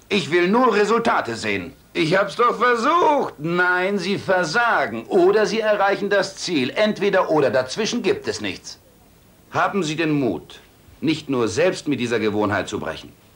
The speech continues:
Wenn das nächste Mal jemand aus Ihrer Organisation kommt und sagt, „Ich versuch's“, unterbrechen Sie ihn sofort. Fragen Sie ihn, „Tun Sie es oder tun Sie es nicht?“ Entweder tun Sie es oder Sie lassen es. Welche der beiden Möglichkeiten wählen Sie?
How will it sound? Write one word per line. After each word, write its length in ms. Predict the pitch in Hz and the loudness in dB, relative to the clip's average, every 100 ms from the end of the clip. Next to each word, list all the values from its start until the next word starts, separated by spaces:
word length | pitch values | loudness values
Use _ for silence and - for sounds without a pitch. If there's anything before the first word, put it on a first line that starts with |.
| _ - | _ -6
Wenn 120 | 165 | 0
das 200 | 185 180 | 0 0
nächste 300 | 214 208 190 | -4 -4 0
Mal 160 | 185 160 | 0 2
jemand 300 | 170 170 143 | 2 2 0
aus 140 | 147 | -2
Ihrer 240 | 170 143 | 0 2
Organisation 720 | 151 143 139 127 123 156 143 143 | 2 2 0 -2 0 0 2 2
kommt 280 | 160 147 | 0 0
und 120 | 131 123 | -2 -2
sagt, 280 | 135 135 | -2 -2
„Ich 160 | 208 160 | -2 0
versuch's“, 680 | 190 190 175 247 247 214 - | 2 0 2 2 4 2 2
unterbrechen 540 | 208 208 190 170 127 | 0 2 2 0 -2
Sie 140 | 117 123 | -4 -2
ihn 100 | 120 | -2
sofort. 360 | 113 127 123 | -2 0 0
Fragen 280 | 170 165 156 | 2 2 0
Sie 120 | 143 | 0
ihn, 140 | 143 147 | -2 2
„Tun 240 | 214 233 | 2 2
Sie 100 | 226 | 0
es 100 | 214 | 0
oder 160 | 220 185 | 2 2
tun 160 | 208 | 2
Sie 80 | 202 | 2
es 100 | 175 | 0
nicht?“ 360 | 156 92 - - _ _ _ _ _ _ _ _ _ _ _ _ 143 | 0 -2 -8 -20 _ _ _ _ _ _ _ _ _ _ _ _ -4
Entweder 480 | 147 117 123 113 | -4 -2 0 0
tun 280 | 113 170 185 | 0 0 2
Sie 200 | 165 214 | 2 -2
es 260 | 233 - - - | -4 -10 -16 -2
oder 320 | 165 151 151 | 2 4 2
Sie 160 | 147 208 | 0 -2
lassen 360 | 285 180 113 | 0 -2 -2
es. 300 | 101 98 - - _ _ _ _ _ - | -6 -6 -8 -20 _ _ _ _ _ -2
Welche 380 | 190 202 170 | 0 0 0
der 140 | 165 170 | 0 0
beiden 260 | 170 170 | 0 0
Möglichkeiten 600 | 170 165 160 175 170 185 | 0 0 0 0 -2 0
wählen 260 | 139 110 107 | 0 0 0
Sie? 260 | 92 95 | -2 -4